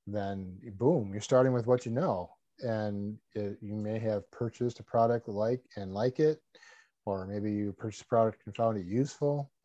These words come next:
Uh, just look and see if that product that you have purchased has an affiliate program or an affiliate offer.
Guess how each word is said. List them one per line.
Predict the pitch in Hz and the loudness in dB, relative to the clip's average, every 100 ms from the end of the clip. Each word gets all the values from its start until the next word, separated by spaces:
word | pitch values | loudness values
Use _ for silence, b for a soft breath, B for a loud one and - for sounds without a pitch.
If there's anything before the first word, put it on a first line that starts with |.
| b b b _ _ | b b b _ _
Uh, | 107 101 95 92 90 - _ _ 131 | -6 -6 -8 -10 -12 -14 _ _ -8
just | 117 - | -6 -6
look | 107 104 | -4 -4
and | 123 | -4
see | - 120 | -2 2
if | 123 | 2
that | 120 120 - | 4 2 4
product | 123 127 120 - | 4 6 4 4
that | 113 104 | 0 0
you | 110 117 117 117 110 | -2 0 0 0 0
have | 123 120 120 - | 2 2 2 -2
purchased | 120 - 143 143 - _ _ _ _ _ _ _ _ _ _ _ _ | -4 -2 -4 -6 -14 _ _ _ _ _ _ _ _ _ _ _ _
has | - 127 127 | -2 4 4
an | 127 | 2
affiliate | 131 147 143 127 | -2 2 4 2
program | - 185 214 104 95 85 _ | 2 0 0 -2 -4 -10 _
or | - 117 | -6 -2
an | 110 | -2
affiliate | 110 123 113 107 | -2 2 2 4
offer. | 127 202 - 87 | 2 0 -4 -10